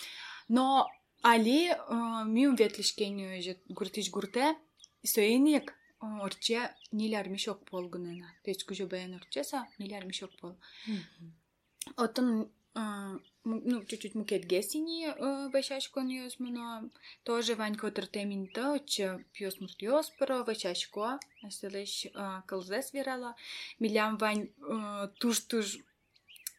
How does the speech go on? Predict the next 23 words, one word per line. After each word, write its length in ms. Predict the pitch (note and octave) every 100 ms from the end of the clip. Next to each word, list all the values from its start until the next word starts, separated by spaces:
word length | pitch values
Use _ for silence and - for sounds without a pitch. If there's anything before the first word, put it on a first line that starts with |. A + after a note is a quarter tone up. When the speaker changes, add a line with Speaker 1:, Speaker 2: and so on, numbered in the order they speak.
| _ -
Speaker 1:
че 460 | - - A3 G#3
задормал 680 | G3 A3 F#3+ G#3+ A3+ A3+ A3
кыдо 300 | - F#3 G3 A#3
туж 320 | A#3 G#3+ G3 -
умой, 680 | G#3+ F#3+ G3+ A3 A3+ G#3+ -
а, 460 | G#3+ G#3 G3+ G3+ - - - - - -
пьёс 300 | A3+ A3 A3+
муртма 520 | G#3 - G#3+ A#3 D4+
со, 500 | - A#3 A3+ G#3+ G3+ - _ _ _ _ - - - -
а, 160 | A3+ G#3
майор 320 | G#3 G#3 G3+
Иванович. 680 | F#3+ F#3 G3+ C4+ F4 - - _ -
<laughs> 260 | A#3 G#3+ - - - - -
И 60 |
со 220 | G#3 B3 A#3
ваньзе, 560 | F#3 G3 A3+ A#3 A3
ваньзе 640 | G#3 G#3 A3+ G#3+ G#3+ G#3 - -
умой, 540 | A3 G#3+ G#3+ G#3 G3+
а, 540 | - G#3+ G3+ G3+ G3 G3
тоде, 460 | A3+ G3+ G3+ A3+ B3+
ваньзе 580 | A3 A3 G3+ G#3 G#3 G3+
радызя 460 | G3+ G3 F#3+ G3+
чакла. 640 | G3+ G3+ - G3 F#3+ A#3